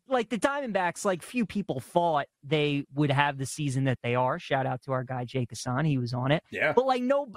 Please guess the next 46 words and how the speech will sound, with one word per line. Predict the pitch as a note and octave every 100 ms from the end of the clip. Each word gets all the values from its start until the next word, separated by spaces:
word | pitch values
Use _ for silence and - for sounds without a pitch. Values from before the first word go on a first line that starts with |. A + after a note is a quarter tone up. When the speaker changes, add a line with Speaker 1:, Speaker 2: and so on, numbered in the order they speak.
| -
Speaker 1:
nobody | B3 D4 D4 A#3+
thought, | A#3+ A#3
like, | A3 G3
they | G#3+
would | G3+ F#3+
be, | E3+
like, | F3 D#3
this | - F3 -
good, | F3 C#3+
right? | C#3 D#3 E3
At | E3+ E3+
the | -
break, | A#2+ D#3+ D#3+ -
like, | D#3+ D3+ - -
in | G3
contention | E3+ D3 D#3+ D#3 -
to | D3
win | D3 D3 C#3 B2+ _ _
the | - D#3
N | E3+ D#3+
L | C#3+ C3
West. | D#3+ D#3 C3+ - _
So, | - - E3 D3+ C#3 - _ _ _
I, | E3+ -
like, | G#3+ G3 -
I | F#3+
agree | G3+ E3 F#3+
with | D#3+ -
everything | E3 E3+ - F#3
that | F3 -
you |
said. | C#3 - D#3 E3
I | E3
just | E3 D#3+
think | F#3 D#3
what | D3+
makes | D3+ D#3+ -
this | D#3+ -
so | D#3+ C#3+
fun | - D3+
and | E3 D3+
what | D3+ -
makes | D#3+ D#3 -
it | -
so | D#3 C#3+
fascinating | D3 C#3+ D3+ E3 E3 F3+ F3